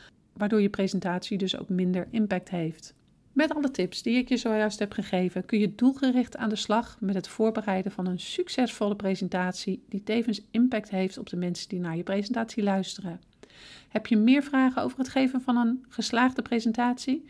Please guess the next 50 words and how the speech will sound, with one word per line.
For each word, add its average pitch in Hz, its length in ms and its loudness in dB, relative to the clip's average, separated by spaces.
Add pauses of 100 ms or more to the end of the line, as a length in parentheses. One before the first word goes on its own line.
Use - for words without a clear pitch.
(160)
Kijk 285 220 0
dan 269 160 4
eens 262 160 4
op 240 120 -2
onze 214 200 -2
site, - 460 -6 (200)
waar 214 140 -2
een 214 80 -2
groot 254 400 0 (100)
aanbod 254 420 2
aan 202 100 -4
producten 214 400 -4
en 202 80 -4
cursussen 202 480 -4
op 196 100 -10
staat 180 260 -4
waarmee 180 300 0
je 170 100 -2
jouw 185 200 2
zakelijke 196 600 -4
Engelse 262 320 0
presentatieskills 208 1120 -2 (360)
nog 214 320 2
meer 190 180 0
kunt 180 200 -6
verbeteren. 180 580 -6 (800)
Als 320 140 2
je 269 80 2
deze 208 420 2 (140)
aflevering 254 540 2
hebt 277 160 -6
geluisterd, 202 480 -2
zou 208 160 0
ik 202 60 -4
het 208 160 -6
enorm 226 460 2
op 226 100 -10
prijs 208 300 -4
stellen - 400 -4
als 233 140 -4
je 262 60 0
een 254 200 6
review 220 360 2
voor 196 180 -8
ons 190 120 -2
zou 185 160 -6
willen 175 220 -4
achterlaten 165 600 -6
op 208 140 -12
SoundCloud 175 680 -6